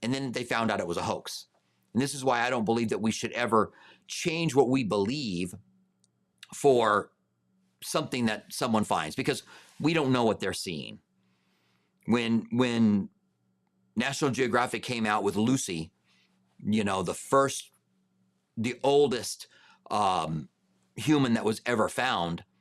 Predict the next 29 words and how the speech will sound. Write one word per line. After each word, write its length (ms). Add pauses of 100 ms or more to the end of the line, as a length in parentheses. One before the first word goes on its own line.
(460)
Lucy 360
was 340
a 80
lemur, 380 (840)
not 160
a 40
human. 340 (1120)
And 80
it's 120
believed 320
that 120
we 120
came, 460
by 160
scientists, 480
that 120
we 100
came 360
from 160
lemurs. 400 (520)
And 120
I 100
think 240
that 160
that 240
obviously 540
is 100
extremely 400
problematic. 720